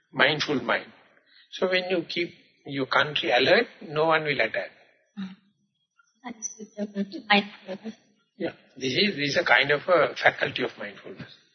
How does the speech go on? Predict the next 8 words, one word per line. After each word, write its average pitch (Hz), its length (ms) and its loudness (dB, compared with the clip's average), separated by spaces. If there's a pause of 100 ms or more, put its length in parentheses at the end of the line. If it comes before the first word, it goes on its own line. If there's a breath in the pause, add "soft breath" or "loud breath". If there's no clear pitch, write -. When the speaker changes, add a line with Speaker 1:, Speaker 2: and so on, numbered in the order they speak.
(400 loud breath)
Speaker 1:
<coughs> - 600 6
Mindfulness 127 480 2
become 127 240 -2
a 123 60 -2
faculty 165 520 2
without 135 440 4
anyone's 156 480 2
support. 120 440 0